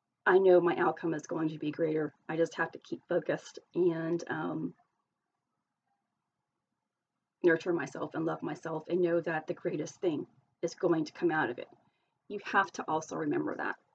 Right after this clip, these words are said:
throughout every single thing that you're going through, it is for the greatest good.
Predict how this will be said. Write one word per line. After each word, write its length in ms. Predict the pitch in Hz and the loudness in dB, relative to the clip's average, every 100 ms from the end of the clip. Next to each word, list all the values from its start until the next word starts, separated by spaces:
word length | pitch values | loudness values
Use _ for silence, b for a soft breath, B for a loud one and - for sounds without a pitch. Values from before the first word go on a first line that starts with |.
| _ _ _ _ _ _ _ _ _ - | _ _ _ _ _ _ _ _ _ 0
throughout 380 | 202 185 180 - | 4 6 6 4
every 280 | 180 202 202 | 0 2 2
single 280 | 202 190 | 4 2
thing 240 | 185 180 156 | 2 0 0
that 180 | - - | -2 0
you're 140 | 165 | 0
going 320 | 160 160 160 | 2 0 -2
through, 300 | - 160 151 - _ _ _ _ _ | -2 -6 -6 -12 _ _ _ _ _
it 140 | 175 175 | 0 2
is 160 | 170 | 0
for 160 | - 160 | 0 -10
the 80 | 151 | -8
greatest 400 | 151 143 147 - | -8 -8 -10 -12
good. 200 | 127 | -12